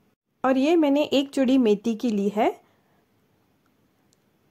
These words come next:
तो ये देखिए, ये आपको अब ज़्यादा लग रही है, लेकिन ये पकते पकते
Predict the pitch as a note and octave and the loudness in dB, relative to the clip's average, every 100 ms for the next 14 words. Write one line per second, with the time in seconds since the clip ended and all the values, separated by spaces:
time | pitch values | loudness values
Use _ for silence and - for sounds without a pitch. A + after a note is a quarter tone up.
0 | _ _ _ _ _ _ _ _ _ _ | _ _ _ _ _ _ _ _ _ _
1 | _ _ _ _ _ _ _ _ _ _ | _ _ _ _ _ _ _ _ _ _
2 | _ - A3 G#3+ G#3+ G#3 A#3 A#3 A3+ A3 | _ -6 -2 -2 -2 -4 -4 0 0 0
3 | G#3+ B3+ B3 G#3 G#3 F#3+ B3 B3 A3 A#3+ | 0 0 0 2 0 2 2 2 0 0
4 | A#3+ B3 E4 G4 A#3 A3+ B3+ B3 B3 B3 | 0 0 0 0 -2 0 0 2 0 0
5 | A3 G#3+ A#3+ A3+ G#3+ - B3+ | -4 -2 -4 -2 -4 -4 -4